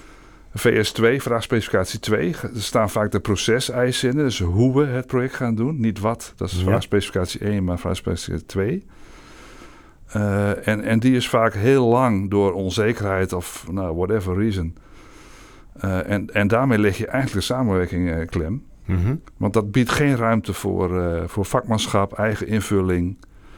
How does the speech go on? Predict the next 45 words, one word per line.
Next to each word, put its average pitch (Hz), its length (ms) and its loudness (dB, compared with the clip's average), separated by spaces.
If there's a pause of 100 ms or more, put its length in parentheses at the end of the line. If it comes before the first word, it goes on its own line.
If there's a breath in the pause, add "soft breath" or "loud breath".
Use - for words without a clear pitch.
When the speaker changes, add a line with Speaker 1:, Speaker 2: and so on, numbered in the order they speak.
(680 soft breath)
Speaker 1:
eh, 85 340 -4 (480)
flexibiliteit 101 1080 2
in 98 160 -4
hoe 92 120 -4
je 101 60 -2
het - 80 -8
project 107 220 -2
wil 101 100 -2
inrichten 92 640 -4
en 98 140 -2
ook 101 160 -4
adaptiviteit, 95 920 -2
ook - 100 -12
een, 92 200 -2
ook 90 160 -8
een 87 80 -6
goed 87 180 -4
woord, 82 240 -4
hè? 127 140 -4 (140)
Speaker 2:
Mhm. 90 220 0
Speaker 1:
De 107 80 4
wereld 123 260 6
verandert, 123 540 2
Speaker 2:
Ja. 92 180 4
Speaker 1:
dus 101 100 4
dan 110 120 2
moet 117 100 4
het - 120 -2
team 123 160 2
mee 117 180 2
kunnen 95 280 0
veranderen. 78 500 -8 (140)
Speaker 2:
Ja. 110 320 -2
Speaker 1:
En 98 160 -2
ook - 80 -4
mee 95 180 2
mogen 101 320 2
veranderen. 76 520 -10 (400)
Speaker 2:
In 143 160 4
het, 135 260 2
eh, 113 320 4 (220)
meenemen 120 640 2
van 104 160 -2
elkaar, 113 460 -2
w-, 104 40 -2